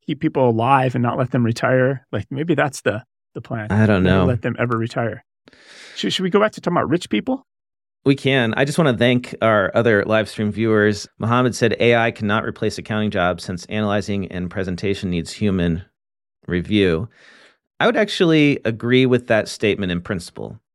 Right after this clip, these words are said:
Speaker 2: And I've found that in my own work, A I has not replaced me. It has simply made me more effective. And I'm doing less of the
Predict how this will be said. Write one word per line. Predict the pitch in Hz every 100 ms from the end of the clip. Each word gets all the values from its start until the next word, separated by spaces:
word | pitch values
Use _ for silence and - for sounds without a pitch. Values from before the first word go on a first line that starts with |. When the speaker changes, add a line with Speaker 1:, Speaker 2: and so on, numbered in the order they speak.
| _ _ _ _ _ _
Speaker 2:
And | - 104 107
I've | 123 143
found | 131 120
that | 104
in | 107
my | 98
own | 107 107
work, | 85 87 -
A | 104
I | 98
has | 101 90
not | 101 95
replaced | 92 87 85 87 - - _ -
me. | 98 82 78 107 _ -
It | 90
has | 87
simply | 110 98
made | 92 92
me | 90
more | 87 80
effective. | - - 87 - 65 - - _ _ _ _ -
And | 92
I'm | 92
doing | 101 92
less | 90 87
of | 80
the | 78 71